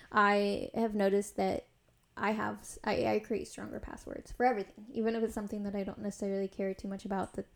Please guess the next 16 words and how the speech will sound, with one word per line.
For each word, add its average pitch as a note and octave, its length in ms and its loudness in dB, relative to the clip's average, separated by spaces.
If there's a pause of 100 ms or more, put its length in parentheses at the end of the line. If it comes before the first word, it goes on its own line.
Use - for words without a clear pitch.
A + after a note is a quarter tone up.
nothing G3+ 540 -2
that F#3+ 260 0 (380)
has C#4+ 260 8
any A3 220 4
super G3+ 600 4 (720)
sensitive G#3+ 500 0
information F#3+ 600 0
on F#3+ 160 0
me. F#3+ 240 -2
I G3+ 540 -2
put - 260 -4
strong F#3 420 -4
passwords F#3 520 -8 (100)
on F#3 220 -10 (200)
everything F#3+ 800 -4
because G3+ 520 -4